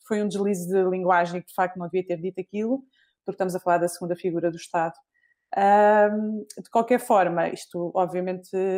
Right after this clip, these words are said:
não, tirando este contexto todo em que isto é dito, eh, de facto, para... aos olhos de qualquer português isto é muito estranho, não é? Porque principalmente, para, por exemplo, para quem vive em Lisboa, eu estive a ver o jogo, o próximo jogo com a Bélgica é no domingo,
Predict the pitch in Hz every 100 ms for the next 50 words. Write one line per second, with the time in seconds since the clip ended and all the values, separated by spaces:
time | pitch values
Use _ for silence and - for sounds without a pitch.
0 | 190 180 185 185 185 185 185 185 185 180
1 | _ - _ _ _ _ 214 208 220 220
2 | 233 226 233 - 226 220 220 220 - 220
3 | 208 220 220 233 247 214 202 190 185 185
4 | 180 180 - 175 - _ 190 180 - -
5 | 220 220 208 226 - 226 226 214 - 214
6 | 220 220 226 233 233 - 294 269 196 208
7 | 214 - 226 220 220 220 220 233 233 214
8 | 226 240 233 214 214 220 220 190 180 180
9 | - 185 190 202 208 208 226 208 175 -
10 | _ - _ 160 - 226 226 214 220 214
11 | 202 196 196 180 185 - - 226 220 196
12 | 196 196 262